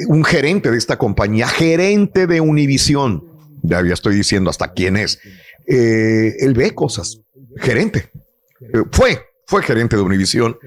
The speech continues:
en su momento, no, no, no es latino, es, este, americano, eh, anglosajón, y él ve cosas, él ve, él ve,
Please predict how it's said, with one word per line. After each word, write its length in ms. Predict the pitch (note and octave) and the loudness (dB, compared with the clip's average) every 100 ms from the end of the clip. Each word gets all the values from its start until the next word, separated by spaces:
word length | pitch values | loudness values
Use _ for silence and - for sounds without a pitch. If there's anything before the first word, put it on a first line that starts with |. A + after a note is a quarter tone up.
| A2+ - G#2+ | -20 -20 -8
en 160 | - G#2+ | -4 -2
su 100 | G#2+ | 0
momento, 600 | G2+ G2 G#2 G#2 A#2 E3+ - - | 2 2 0 0 0 -2 -8 -2
no, 340 | A2 D3+ F3+ | 2 2 2
no, 260 | D3+ D#3 C3+ | 2 0 0
no 240 | C#3+ B2 | 0 0
es 140 | A#2 G#2 | 0 -2
latino, 540 | G2 G#2 F#2+ G#2 - F#2 | -2 -2 0 -2 -2 -4
es, 220 | - - | -2 -2
este, 380 | F#2 - F#2 F2 | -2 -2 -2 -2
americano, 680 | F2+ F2+ E2+ E2 E2+ A2 - _ - - - _ | -2 -2 -2 -2 0 -2 -4 _ -20 -20 -20 _
eh, 220 | E2+ F#2 F#2+ | -4 -2 -2
anglosajón, 880 | G#2 G2+ G2 G2+ - - G2 C#3 - | -2 0 0 0 -2 0 -2 -2 -2
y 100 | A#2 | 0
él 120 | E3+ F3+ | 0 0
ve 100 | G3+ | -2
cosas, 420 | A#3 - - - | -2 -2 -8 -6
él 180 | B2+ F3 | -4 -2
ve, 260 | E3+ A3+ C#3 | -2 -2 0
él 160 | F3 | 0
ve, 420 | E3 F3+ G3 F3+ | 0 0 -2 -6